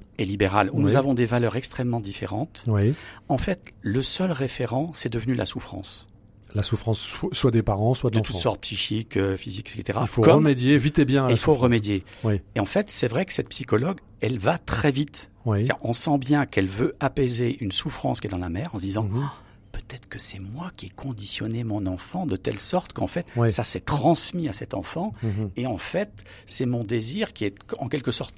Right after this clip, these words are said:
Speaker 1: incarné en elle et qui est en train d'opérer en elle. Ben ça, ça sera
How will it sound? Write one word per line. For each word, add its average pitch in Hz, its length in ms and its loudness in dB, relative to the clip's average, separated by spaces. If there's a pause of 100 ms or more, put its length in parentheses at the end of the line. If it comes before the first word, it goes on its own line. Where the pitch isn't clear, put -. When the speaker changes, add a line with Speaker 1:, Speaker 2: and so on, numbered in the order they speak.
Speaker 1:
incarné 120 720 2
en 98 220 0
elle 185 300 0
et - 40 -6
qui - 120 -6
est 127 40 2
en 131 60 2
train - 140 -6
d'opérer 131 320 -2
en 117 140 -4
elle. 90 200 -8 (1000)
Ben 127 100 0
ça, - 200 2
ça - 160 2
sera - 180 0